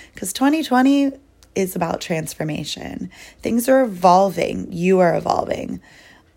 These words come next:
Life is amidst major change. I mean, like I said, everybody <laughs> around me, I feel like, is experiencing it. I'm experiencing it. The world's experiencing it. So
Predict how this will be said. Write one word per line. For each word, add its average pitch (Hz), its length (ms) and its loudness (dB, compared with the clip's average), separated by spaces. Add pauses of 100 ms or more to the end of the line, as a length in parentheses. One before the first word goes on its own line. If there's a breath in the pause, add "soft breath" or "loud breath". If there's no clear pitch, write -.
(160)
Life 175 380 2
is 185 180 2
amidst 165 480 0
major 160 340 0
change. - 560 -4
I 175 140 2
mean, 160 340 0 (720 loud breath)
like 220 200 6
I 190 120 6
said, - 520 -2 (360)
everybody 196 460 4
<laughs> - 20 10
around 226 380 4
me, - 120 -18
I 294 60 10
feel 220 280 6
like, 196 180 6
is 180 140 0
experiencing 180 800 0
it. 175 280 0 (440 loud breath)
I'm 175 240 6
experiencing 160 800 -4
it. - 300 -4
The 180 80 2
world's 160 500 2
experiencing - 800 -8
it. - 340 -8
So 202 440 4